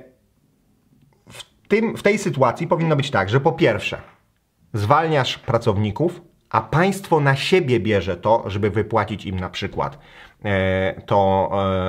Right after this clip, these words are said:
e, tę odprawę. Państwo przede wszystkim daje im, bo ty też, ty możesz nawet nie mieć serca zwolnić tych pracowników, jeżeli wiesz, że oni mają iść z pensji u ciebie minimalnej,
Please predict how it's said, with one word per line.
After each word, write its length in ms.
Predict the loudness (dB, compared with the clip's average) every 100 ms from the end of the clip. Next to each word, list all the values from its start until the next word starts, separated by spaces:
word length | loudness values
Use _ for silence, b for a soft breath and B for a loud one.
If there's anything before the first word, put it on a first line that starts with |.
| -4
e, 40 | -2
tę 240 | -4 -2
odprawę. 600 | -4 -2 0 0 0 -4 -6 -20 B B B B B
Państwo 360 | 0 2 0 0
przede 240 | 2 2
wszystkim 420 | 0 -4 0 2
daje 300 | 4 4 2
im, 280 | 2 0 0
bo 100 | 0
ty 100 | 0
też, 400 | 0 0 -4 -10 b b 0
ty 80 | 2
możesz 300 | 4 2 0
nawet 400 | 0 -2 -6 -6 2
nie 140 | 4
mieć 200 | 4 2
serca 420 | 0 2 2 0
zwolnić 360 | 2 2 0 -2
tych 160 | -2
pracowników, 680 | 0 0 0 0 -2 -4 0
jeżeli 300 | 0 2 0
wiesz, 460 | 2 2 2 -2 -6
że 140 | -2 2
oni 140 | 2
mają 300 | 2 2 0
iść 360 | -2 -4 -6 -16 _
z 100 | -6
pensji 380 | 0 0 0 -6
u 80 | -2
ciebie 280 | 0 2 2
minimalnej, 760 | 2 4 4 2 0 -2 -6